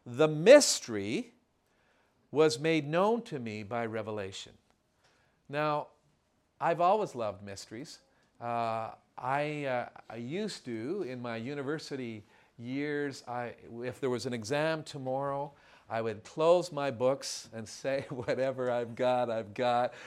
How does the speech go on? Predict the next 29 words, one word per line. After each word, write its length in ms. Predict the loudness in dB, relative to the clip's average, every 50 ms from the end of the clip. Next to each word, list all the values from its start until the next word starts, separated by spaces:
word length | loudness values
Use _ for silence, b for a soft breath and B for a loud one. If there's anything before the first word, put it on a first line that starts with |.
| B B B
I'm 140 | -6 -6 -2
gonna 220 | 0 0 0 0 -2
give 260 | -2 -2 0 4 6
up 240 | 6 6 6 6 6
on 260 | 4 4 4 2 -4 B B B B B -4
the 100 | -2 -2
rest. 420 | 0 2 4 4 4 4 2 -2 -6
There's 200 | -6 -6 -4 0
no 160 | 0 0 0
point 380 | 0 -2 -4 -2 -2 -2 -4
in 180 | -4 -6 -6 -4
doing 320 | -4 -2 -2 -2 -4 -4
any 260 | -4 -4 -2 -2 -4 -4
more." 400 | -4 -4 -4 -4 -4 -4 -4 -4
And 160 | -4 -4 -2 -2
I 100 | -2 -2 0
always 420 | 2 4 4 4 4 2 0 -2
read 320 | -2 -2 -2 -2 -2 -4 -8 -12 _
murder 340 | -4 0 2 2 2 2 0
mysteries 600 | -2 -4 -6 -8 -8 -6 -4 -4 -4 -4 -6 -6
the 120 | -4 -4 0
night 300 | 0 0 0 0 0 -2
before, 380 | -4 -2 -2 0 0 0 0 B B B B B B B
which 200 | -2 -2 -2 0
may 260 | 2 6 8 8 8 8
be 160 | 8 6 6
a 60 | 6
reas-, 320 | 6 4 4 4 2 2
a 200 | 0 -2 -2 -2